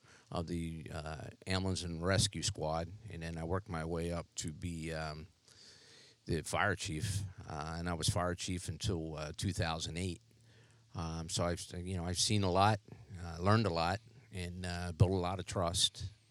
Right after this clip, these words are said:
And, uh, you, with the department, there's two fire companies, uh, that are in our town. Um, and, uh, I became chief to, uh,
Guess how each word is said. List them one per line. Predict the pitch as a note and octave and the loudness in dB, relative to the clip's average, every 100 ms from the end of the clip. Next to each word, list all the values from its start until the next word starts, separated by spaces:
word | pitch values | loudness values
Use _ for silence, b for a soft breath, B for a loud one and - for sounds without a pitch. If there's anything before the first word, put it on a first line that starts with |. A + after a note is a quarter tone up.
| - | -14
And, | - E2 E2+ E2+ | -8 -6 -6 -8
uh, | E2 E2 E2+ F2 - - | -6 -6 -6 -8 -10 -12
you, | - B1 - - - - - | -10 -10 -12 -12 -14 -14 -12
with | - F#2+ | -2 -2
the | - | -2
department, | - D#2 - E2 F2+ | -10 -2 2 2 0
there's | - E2 | -4 -6
two | - G#2 | -4 -4
fire | - F2+ F2+ | -2 0 -2
companies, | - E2+ E2+ E2+ E2 - - - D#2 | -2 -4 -4 -4 -4 -6 -8 -10 -6
uh, | D#2+ E2+ E2 B B B | -4 -4 -6 B B B
that | - F2+ | 2 2
are | F2+ | 4
in | F2+ D#2+ | 2 0
our | E2 | -2
town. | E2 - D#2+ D#2+ F2 - b b b b - F#2+ | -2 -2 0 -4 -8 -16 b b b b -12 -8
Um, | E2+ E2 D#2+ E2 D#2+ D#2+ - B B B B - | -6 -6 -6 -8 -10 -12 -16 B B B B 2
and, | F#2 F2+ F2 E2+ | 2 4 2 0
uh, | D#2+ D#2+ F2 E2+ F#2 | 0 0 -2 -4 -4
I | F#2+ | -2
became | F2+ - G2+ F2+ | 0 0 -2 0
chief | - F#2 F#2+ | 0 0 0
to, | - G2 E2+ E2 | -2 -2 -2 -2
uh, | E2+ E2 | -2 -4